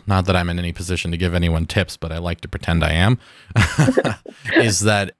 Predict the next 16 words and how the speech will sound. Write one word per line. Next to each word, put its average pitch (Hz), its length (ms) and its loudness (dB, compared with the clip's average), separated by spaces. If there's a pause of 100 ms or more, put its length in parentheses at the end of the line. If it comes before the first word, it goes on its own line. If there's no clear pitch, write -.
(140)
like, 107 200 0
w-, 110 180 -4
it's 107 140 -2
good, 104 240 0
one 98 220 2
thing 95 240 0
to 92 100 -2
be 92 120 4
like, 87 200 4
"Yes, - 320 -2
reach 98 240 0
out 95 160 2
to - 60 0
all 98 100 4
those 101 120 4
people," 117 380 0